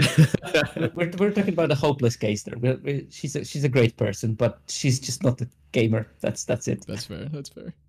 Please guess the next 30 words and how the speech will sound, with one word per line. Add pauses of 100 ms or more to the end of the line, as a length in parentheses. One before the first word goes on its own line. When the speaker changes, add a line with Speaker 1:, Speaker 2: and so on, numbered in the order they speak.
Speaker 1:
So
next
up,
what
was
your
first
favorite
Magic
card? (240)
Speaker 2:
My
first
favorite, (280)
Cursed
Scroll.
That
was
the
time. (200)
You
know,
like,
Speaker 1:
Mm. (240)
Speaker 2:
my
first,
first (200)
proper (240)
competitive
decks
were